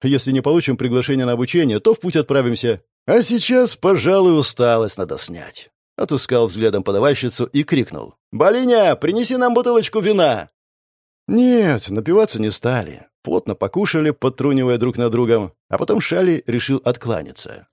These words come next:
Сын судьи заявил, что от нашего общества устал. Парень времени даром не теряет, у него уже три дамы сердца, и сейчас он к одной из них намылился.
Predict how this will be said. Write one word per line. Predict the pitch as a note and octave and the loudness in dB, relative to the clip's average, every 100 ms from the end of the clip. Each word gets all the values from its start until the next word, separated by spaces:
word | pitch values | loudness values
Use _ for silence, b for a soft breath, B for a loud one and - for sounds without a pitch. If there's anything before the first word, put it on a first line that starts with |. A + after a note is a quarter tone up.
| _ | _
Сын | - - G#3+ | -8 -4 -2
судьи | - D#3+ E3 | -2 -2 0
заявил, | D3+ D3+ D#3 G3 C3+ | 0 2 2 2 0
что | - A2 | 0 -2
от | - | 0
нашего | D#3 C#3+ C#3+ | 0 0 0
общества | F3+ - A2+ - A2 | 0 -2 -6 -4 -4
устал. | D#3+ - - A#1+ B1 _ _ _ _ _ - | -2 -6 -6 -10 -12 _ _ _ _ _ 0
Парень | A3+ A#3+ A3+ F#3 | 4 6 4 2
времени | B2+ F#3+ G3+ F3 | 2 2 2 0
даром | C#3 F#3+ E3 | 2 2 4
не | B2+ | 2
теряет, | A2 A#2+ D#3+ A2 - _ - | 0 0 0 -2 -6 _ -2
у | |
него | B2+ C#3 D3+ | 0 4 4
уже | B2 D3+ | 2 -2
три | F#3+ D#3+ | -2 0
дамы | A2 A2+ | 0 0
сердца, | C3 G2 C#2 - - - | -4 -6 -10 -14 -16 -8
и | B2+ C3+ | -4 -2
сейчас | C3+ G2+ D#3 F3+ A#2 | -2 0 0 2 -2
он | E3+ | -2
к | F#3+ | 0
одной | G#3 C#3 E3 | 0 2 0
из | E3+ G#2 | 0 -2
них | A#2 D#3 | -2 0
намылился. | D#3 E2 D2+ - - - | -2 -2 -8 -14 -16 -18